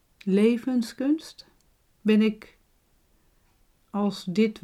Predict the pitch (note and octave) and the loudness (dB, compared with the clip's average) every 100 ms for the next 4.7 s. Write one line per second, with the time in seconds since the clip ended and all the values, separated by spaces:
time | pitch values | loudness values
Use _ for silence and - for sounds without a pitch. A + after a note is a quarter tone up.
0 | D3 E3 F#3+ A#3+ A3 E3 D#3+ F3 E3 E3 | -8 -4 -2 -2 -2 -4 -6 -8 -6 0
1 | G#3 G3+ - G3 G#3 G3+ G#3+ G#3+ G#3 - | 0 0 -4 0 0 0 2 2 0 -12
2 | - _ _ _ _ _ _ _ _ _ | -20 _ _ _ _ _ _ _ _ _
3 | _ _ _ G3+ G#3+ A3+ G#3+ - _ _ | _ _ _ 0 2 2 0 -10 _ _
4 | _ _ _ - A3 - - | _ _ _ -8 -8 -10 -20